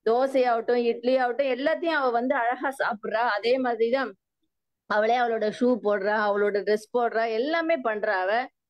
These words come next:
அதுதான் வந்து இன்-, இப்ப வந்து இன்னமும், இப்ப வந்து ரொம்ப சி-, பொ-, சின்ன பையன் நம்மளா இருக்கும்போது கூட ஸ்கூலுக்கு போகும்போதெல்லாம் தனியா போனோம்.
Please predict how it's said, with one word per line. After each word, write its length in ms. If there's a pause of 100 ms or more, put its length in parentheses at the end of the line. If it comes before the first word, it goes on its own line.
(120)
அதுதான் 420
வந்து 200
இன்-, 280
இப்ப 340
வந்து 220
இன்னமும், 600
இப்ப 340
வந்து 220
ரொம்ப 580 (560)
சி-, 120
பொ-, 180
சின்ன 400
பையன் 260
நம்மளா 400
இருக்கும்போது 460
கூட 200
ஸ்கூலுக்கு 420
போகும்போதெல்லாம் 600
தனியா 400 (120)
போனோம். 240